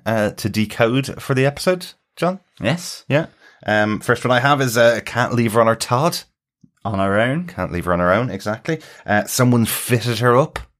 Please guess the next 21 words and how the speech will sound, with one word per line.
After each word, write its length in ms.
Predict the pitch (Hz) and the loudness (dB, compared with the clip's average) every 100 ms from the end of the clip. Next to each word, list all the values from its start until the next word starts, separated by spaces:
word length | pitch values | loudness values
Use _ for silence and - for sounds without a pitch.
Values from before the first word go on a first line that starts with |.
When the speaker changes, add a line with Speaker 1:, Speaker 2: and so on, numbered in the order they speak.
| _ _ _ _ _ _ _ _ _ | _ _ _ _ _ _ _ _ _
Speaker 1:
That's 160 | 101 107 | -6 0
another 180 | 110 | 2
one. 240 | 139 160 156 _ _ | 4 2 -4 _ _
"She's 180 | - 85 | -6 -2
been 180 | 95 90 | 0 0
stitched 460 | - - - - | 0 0 -2 -4
up." 200 | - - 95 | -6 -8 -6
Speaker 2:
Yes. 380 | 87 - - - | -6 -6 -4 -2
Speaker 1:
Yeah, 140 | 62 - _ - | -4 -6 _ -8
yeah. 140 | - _ _ | -8 _ _
So 160 | - | -12
she's 180 | 65 69 | -10 -10
been, 240 | 69 67 64 | -8 -8 -8
uh, 60 | - | -12
she's 160 | - | -14
been 100 | - | -10
stitched 400 | 69 - 73 - | -10 -8 -10 -6
up. 160 | 78 71 - - | -6 -6 -14 -4
Uh, 140 | 87 85 | -2 2
last 320 | 107 104 - | 2 2 0
one, 240 | 101 95 | 2 2